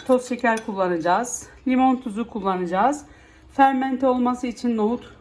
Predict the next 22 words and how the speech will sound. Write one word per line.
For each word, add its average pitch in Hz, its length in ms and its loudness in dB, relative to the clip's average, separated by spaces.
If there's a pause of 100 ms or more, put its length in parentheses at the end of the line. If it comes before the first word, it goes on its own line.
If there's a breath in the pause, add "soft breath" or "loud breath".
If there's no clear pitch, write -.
kullanacağız. 254 580 2
Sarımsağımız 220 1200 -2
olmazsa 196 680 -6
olmaz 208 480 -2
turşularımızda. 180 920 -2 (440 loud breath)
Sıfır 330 460 -2
kapaklarımız 226 840 0
var. 196 240 0 (440)
Bu 226 40 -6
şekilde. 208 680 -6 (400 loud breath)
Kavanozlarımız 233 960 2
yarım 220 340 0
litrelik 208 540 -6 (260)
kavanozlara 196 720 0
yapacağım 175 500 -4
ben. 277 260 0 (420 loud breath)
Bir 247 180 -2
de 208 80 4
arkadaşlar 196 640 0
üzüm 233 340 -4
sirkemiz 196 600 -6
var. 247 280 2